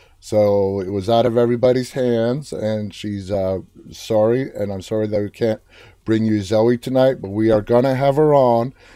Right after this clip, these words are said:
and hopefully it'll be sometime next week. So we're all still very excited about that, to talk to Dakota, Virginia's sister from Fear the Walking Dead.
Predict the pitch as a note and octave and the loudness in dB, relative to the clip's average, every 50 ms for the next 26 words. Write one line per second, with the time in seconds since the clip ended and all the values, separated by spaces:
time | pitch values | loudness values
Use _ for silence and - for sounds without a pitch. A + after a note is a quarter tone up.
0 | - _ - G#2+ A2 A2 G#2+ A2+ A#2+ A#2+ A2+ - B2+ B2+ A#2+ A#2+ A#2+ A#2+ A2+ A2 | -20 _ -6 -4 -4 -2 0 2 2 0 0 -2 -2 0 2 2 2 2 2 0
1 | G#2 F#2+ A2 A2 G#2 F#2 - - A#2 A2 A2 G#2 - A#2 G#2+ G#2 G#2 G2+ G2+ - | 0 0 0 -2 -2 -4 -6 -4 -4 -4 -4 -4 -4 -2 0 0 0 -2 -4 -6
2 | - - F#2+ F#2+ F#2+ F2+ F2 _ - - - - - D3+ C3+ G#2+ - _ _ - | -10 -10 -8 -6 -6 -6 -8 _ -14 -20 -8 -4 -2 0 0 -2 -4 _ _ -18
3 | - - G2+ F#2+ F2+ F#2+ F#2+ G2 G#2 G#2 G#2 G2 - - A2+ G#2+ G2+ F2+ E2+ G#2 | -12 -8 -6 -6 -4 0 0 2 4 2 2 0 -2 -4 -4 -4 -2 -2 -2 0
4 | G#2 G#2+ G#2+ G2+ F2 - - - A2+ A2 A2+ A2+ A#2+ A2+ A2 G2 F2 G2+ F#2+ F2 | 0 0 0 -2 -6 -6 -2 0 0 2 2 2 0 0 -2 -4 -4 -4 -4 -4
5 | F2 - A#2+ B2 C3+ C#3 C3+ C3+ - - - - - - _ _ _ _ - - | -2 0 2 4 4 4 2 0 -4 -14 -20 -20 -20 -20 _ _ _ _ -10 -10
6 | F#2+ - A#2 A#2 A2+ G#2+ - - A2+ A2 F2+ G#2+ F#2+ - - - B2+ C#3 C#3+ C3+ | -6 -2 0 2 2 0 0 -2 -4 -4 -2 -4 -8 -8 -2 2 2 4 4 4
7 | A#2 G2 D#2 - - - _ _ _ - F#2+ G2+ F2+ - A#2 A#2 A#2+ A#2+ A#2 G#2+ | 2 0 -2 -4 -8 -12 _ _ _ -10 -8 -8 -4 -2 0 2 2 2 0 0
8 | - - - D3+ D3 - - - D#3 C#3+ C#3 C#3 C#3 - _ - - - - _ | -2 -4 -6 -6 -6 -6 -2 0 0 2 2 0 -2 -6 _ -20 -20 -20 -20 _
9 | - - A2+ A2 G2+ - - - A#2+ A#2 A#2+ A#2+ B2 A2+ A2+ G#2+ G2+ G2+ G#2 G#2 | -4 -2 0 0 -2 -4 -2 2 4 4 4 4 4 2 0 -2 0 0 0 0
10 | G2 - _ - F#2+ F2+ F2 F2 F2 A#2 D#3 F#3+ E3 A2+ F2 - - | 0 -2 _ -10 -10 -8 -8 -4 0 0 2 2 2 -2 -4 -6 -14